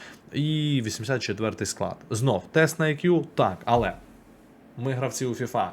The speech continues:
найнижчий I Q серед всіх взагалі геймерів в світі, тому, звісно, ми це будемо збирати, а раптом саме в цьому пакетику вам випаде омріяний Winter Wildcards.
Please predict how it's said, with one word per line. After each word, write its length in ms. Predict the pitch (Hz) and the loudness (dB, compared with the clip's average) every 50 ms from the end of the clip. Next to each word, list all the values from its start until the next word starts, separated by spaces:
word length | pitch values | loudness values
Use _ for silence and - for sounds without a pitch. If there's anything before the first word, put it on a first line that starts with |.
| - - 110 | -6 -10 -6
найнижчий 600 | 117 123 131 127 131 131 123 113 - 123 113 - | -4 -2 -2 -2 -2 -2 -2 -2 -2 -2 -2 -2
I 200 | 123 113 - 123 | -2 -2 -2 -4
Q 100 | 120 110 | -4 -2
серед 320 | - 120 113 113 110 107 | -2 -2 0 0 -2 -2
всіх 260 | - - 135 135 113 | -2 -2 0 0 0
взагалі 520 | 98 107 110 104 110 110 120 123 120 110 - | -2 -4 -4 -4 -2 -2 -2 -2 -2 -4 -4
геймерів 480 | - 107 117 120 123 120 120 113 113 110 | -4 -4 -4 -2 -4 -4 -4 -4 -4 -4
в 40 | 113 | -6
світі, 360 | - - 143 160 139 139 127 | -6 -6 -4 -2 0 0 -2
тому, 440 | 131 123 113 113 120 131 123 113 110 | 0 -2 -4 -4 -4 -4 -6 -6 -4
звісно, 340 | 101 113 135 131 - 123 113 | -4 -4 -4 -4 -4 -4 -4
ми 80 | 107 | -4
це 140 | 101 - 107 | -4 -4 -2
будемо 300 | 113 113 107 110 107 107 | -2 -2 -2 -2 -4 -4
збирати, 440 | 98 104 117 120 131 131 123 127 - | -4 -2 -2 -2 -2 -2 -2 -2 -2
а 100 | - 139 | 0 0
раптом 320 | 135 131 127 131 127 117 107 | 0 -2 -2 -4 -6 -8 -6
саме 220 | 117 120 117 110 | -6 -6 -6 -6
в 40 | - | -6
цьому 240 | - 127 120 113 101 | -6 -4 -4 -4 -2
пакетику 460 | 110 104 120 120 117 113 101 98 95 | -2 -2 0 0 0 0 0 0 0
вам 200 | 104 110 110 107 - - - - - | 0 0 0 -2 -6 -12 -16 -12 -6
випаде 600 | 110 101 110 107 107 101 98 110 107 101 98 95 92 90 92 98 | -2 2 2 2 2 0 -2 0 0 -2 -2 -2 -2 -4 -2 -2
омріяний 480 | 104 101 104 110 107 104 101 101 98 | -2 -2 -2 -2 -2 -2 -2 -4 -4
Winter 300 | 95 104 95 90 98 95 | -4 -4 -6 -4 -4 -4
Wildcards. 480 | 95 90 85 85 - - - - - | -2 -4 -4 -6 -6 -8 -10 -10 -12